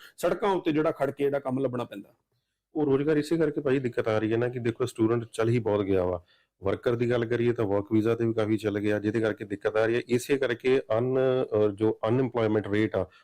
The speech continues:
Speaker 2: ਉਸ ਨੂੰ ਘਟਾਉਣ ਦੇ ਵਾਸਤੇ ਹੀ ਇਹ ਉਹਨਾਂ ਦਾ ਫੈਸਲਾ ਜਿਹੜਾ ਲਿਆ ਗਿਆ।
Speaker 1: ਪਰ ਫਿਰ ਕੀ, ਅਹ, ਭਵਿੱਖ ਕੀ ਵੇਖਦੇ ਹੋ? ਬੱਚੇ ਤਾਂ ਵੱਡੇ ਪੱਧਰ ਤੇ ਜਾ ਰਹੇ ਆ, ਵੱਡੇ ਬੱਚਿਆਂ ਦਾ ਸੁਪਨਾ ਹੀ ਹੁਣ ਇਹੋ ਆ ਕਿ ਬੱਚਾ ਪਲੱਸ ਟੂ ਕਰਦਾ ਤੇ ਉਹੀ ਸੁਪਨਾ ਹੁੰਦਾ ਕਿ ਮੈਂ, ਅਹ, ਵਿਦੇਸ਼ ਚੱਲ ਜਾ, ਜਾ ਕੇ ਵਿਦੇਸ਼ 'ਚ ਪੜ੍ਹਾਈ ਕਰਕੇ ਚੰਗਾ ਡਾਕਟਰ ਬਣ ਜਾ। ਜ਼ਿਆਦਾਤਰ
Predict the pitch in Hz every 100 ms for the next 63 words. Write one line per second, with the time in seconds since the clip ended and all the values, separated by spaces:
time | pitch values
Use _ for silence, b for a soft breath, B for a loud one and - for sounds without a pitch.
0 | b 127 139 127 117 120 101 101 104 104
1 | - 113 110 104 110 101 104 104 101 101
2 | 101 101 92 95 92 92 92 95 92 92
3 | - _ _ _ - 170 185 180 175 196
4 | 190 180 160 156 151 165 156 - 170 135
5 | - 120 117 120 131 127 123 120 120 117
6 | 123 120 123 120 123 127 135 147 143 B
7 | B 139 170 165 165 143 160 175 156 151
8 | 143 151 143 147 143 147 151 135 160 143
9 | 117 135 143 139 143 120 131 135 120 120
10 | 131 131 127 - _ _ - 131 131 131
11 | 143 139 - 123 131 131 127 131 139 139
12 | - 151 143 127 131 147 139 139 139 131
13 | 120 139 135 131 127 127 131 b b -
14 | 135 139 135 147